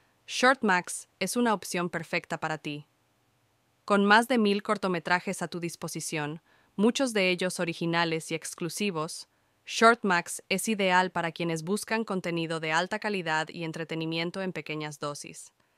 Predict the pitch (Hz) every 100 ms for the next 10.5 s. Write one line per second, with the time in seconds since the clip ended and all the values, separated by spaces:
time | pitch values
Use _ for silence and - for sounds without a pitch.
0 | _ _ - 196 185 180 170 190 190 -
1 | 175 180 175 170 - 160 156 - - _
2 | _ - 175 180 165 175 180 180 185 208
3 | 190 170 165 175 180 175 175 180 185 175
4 | 160 160 160 160 - 170 - 156 202 196
5 | - 208 190 170 160 160 185 - 196 190
6 | 175 - 160 160 160 156 - 151 143 151
7 | 143 _ _ _ _ _ - 175 - 170
8 | 170 170 170 160 156 151 151 - _ 175
9 | 185 175 170 175 - _ _ 170 165 160
10 | 151 147 - 151 151